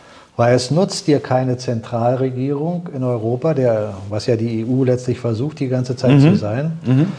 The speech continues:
Speaker 1: wenn die einzelnen Staaten dir, dir nichts mehr zu happern gibt. Und wenn die einzelnen Staaten
Speaker 2: Genau so
Speaker 1: nichts
Speaker 2: sieht's
Speaker 1: mehr
Speaker 2: aus,
Speaker 1: haben,
Speaker 2: ja.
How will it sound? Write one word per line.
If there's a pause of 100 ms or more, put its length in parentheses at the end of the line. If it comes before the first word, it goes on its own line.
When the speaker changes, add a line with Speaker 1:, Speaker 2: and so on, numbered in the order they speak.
(200)
Speaker 1:
wenn
die
einzelnen
Staaten
dir,
dir
nichts
mehr
zu
happern
gibt. (1080)
Und
wenn
die
einzelnen
Staaten
Speaker 2:
Genau
so
Speaker 1:
nichts
Speaker 2:
sieht's
Speaker 1:
mehr
Speaker 2:
aus,
Speaker 1:
haben,
Speaker 2:
ja.